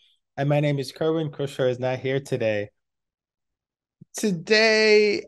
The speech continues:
I wanted to talk about something a little different. Um,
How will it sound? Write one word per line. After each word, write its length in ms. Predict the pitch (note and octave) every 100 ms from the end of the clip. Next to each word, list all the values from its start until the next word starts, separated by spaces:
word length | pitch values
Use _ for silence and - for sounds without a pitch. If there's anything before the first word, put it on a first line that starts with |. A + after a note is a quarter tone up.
| -
I 220 | C#3+ D#3+
wanted 460 | F#3 F3+ F#3 F3+ F3+
to 100 | D3+
talk 560 | - - D#3+ D3+ -
about 960 | C#3 B2 - B2+ B2+ B2+ B2+ B2 B2+ - _
something 440 | - - B2 G#2 G2+
a 20 |
little 220 | G2+ G2
different. 320 | G2 - G2 - _ _ - _ _
Um, 420 | - C3+ B2+ B2